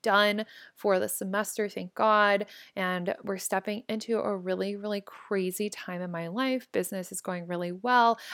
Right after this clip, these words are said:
I just feel like everything is shifting slightly, but also in large ways. So it's crazy because I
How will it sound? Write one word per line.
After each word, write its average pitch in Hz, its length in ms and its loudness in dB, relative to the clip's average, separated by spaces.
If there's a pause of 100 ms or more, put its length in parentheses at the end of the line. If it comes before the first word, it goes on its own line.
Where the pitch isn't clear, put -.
I - 60 0
just 277 220 -2
feel 381 100 4
like 330 220 -4
everything 226 520 0
is 196 220 -6
shifting - 760 -4 (500)
slightly, 302 640 2
but 226 340 0
also 202 460 2
in 196 260 -2
large 175 400 -2
ways. - 440 -2
So - 140 0
it's 240 120 -2
crazy 247 360 0
because 240 320 -2
I 202 200 -4